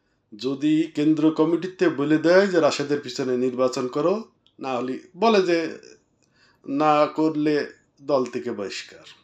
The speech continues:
মজিদ ভাই যদি স্টেজে দাঁড়িয়ে বা মজিদ যদি রাশেদের পাঁচ পাঁচ ঘুরে ভোট চায়, তা মজিদ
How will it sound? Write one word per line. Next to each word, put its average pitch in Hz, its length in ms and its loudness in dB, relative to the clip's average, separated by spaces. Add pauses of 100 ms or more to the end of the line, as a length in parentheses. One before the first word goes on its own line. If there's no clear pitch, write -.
(1400)
মজিদ 160 580 0
ভাই 175 220 0
যদি 175 260 -4
স্টেজে 160 440 0
দাঁড়িয়ে 156 680 4 (140)
বা 135 260 2
মজিদ 143 460 -2
যদি 151 220 0
রাশেদের 160 520 0
পাঁচ 143 300 -4
পাঁচ 165 200 2
ঘুরে 151 260 0
ভোট 131 240 -4
চায়, 113 360 -6 (1120)
তা 127 60 -6 (160)
মজিদ 160 320 0